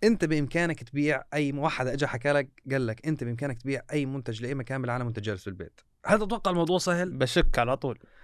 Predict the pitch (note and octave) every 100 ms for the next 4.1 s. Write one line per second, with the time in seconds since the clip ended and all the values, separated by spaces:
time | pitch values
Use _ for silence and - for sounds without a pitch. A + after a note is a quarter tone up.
0 | - A3 G#3+ G#3+ A3+ F#3+ F3+ F3+ D3+ A2+
1 | - C3 D3 C#3+ D3 F#3+ F#3 F#3+ D#3+ G#2+
2 | - _ _ D#3 A3 A3+ - F#3+ E3 F3
3 | D#3+ C#3+ B2 C3 C3+ - B2 B2+ B2+ B2+
4 | B2